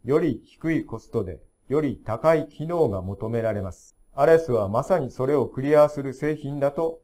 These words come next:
推薦できます。アレスはただ安価であるだけでなく、モバイルやクラウドにとどまらず、ビムとの連携など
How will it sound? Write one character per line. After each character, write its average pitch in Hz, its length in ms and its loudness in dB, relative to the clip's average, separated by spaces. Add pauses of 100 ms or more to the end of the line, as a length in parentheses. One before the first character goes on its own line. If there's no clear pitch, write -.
(200)
推 - 320 -10
薦 123 200 -2
で 117 100 -4
き - 80 -10
ま 87 140 -10
す。 - 280 -20 (120)
ア - 100 0
レ 143 140 4
ス 143 140 -8
は 107 260 -2 (120)
た 139 120 2
だ 139 280 2
安 156 240 -4
価 135 140 2
で 117 120 2
あ 110 100 2
る 120 120 -2
だ 104 140 -4
け 131 100 -4
で 127 140 -2
な 104 140 -6
く、 - 160 -20 (140)
モ 117 160 -2
バ 139 180 8
イ - 20 4
ル 135 80 2
や 127 180 4
ク 123 140 -4
ラ 151 160 8
ウ 165 80 0
ド 160 100 2
に 120 140 -2
と 104 100 -6
ど 113 120 -4
ま 117 100 0
ら 104 140 -2
ず、 - 160 -20 (240)
ビ 131 100 -2
ム 160 140 -2
と 165 100 2
の 151 120 4
連 143 280 0
携 135 180 4
な 123 140 0
ど 92 220 -8